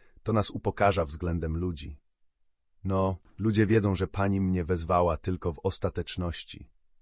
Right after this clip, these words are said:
uśmiechnęła się Stasia. „Bardzo mi przykro, żem panią uraziła, ale nie mogę wyjątku zrobić ze swych zasad i postanowień.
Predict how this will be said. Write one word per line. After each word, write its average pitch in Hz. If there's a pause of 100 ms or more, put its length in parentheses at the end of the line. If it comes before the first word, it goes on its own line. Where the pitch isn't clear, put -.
(600)
uśmiechnęła 80
się -
Stasia. 78 (800)
„Bardzo 101
mi 104
przykro, -
żem 85
panią 92
uraziła, 85 (220)
ale 92
nie 95
mogę 101
wyjątku 95
zrobić 85
ze 85
swych 80
zasad 82
i 87
postanowień. 82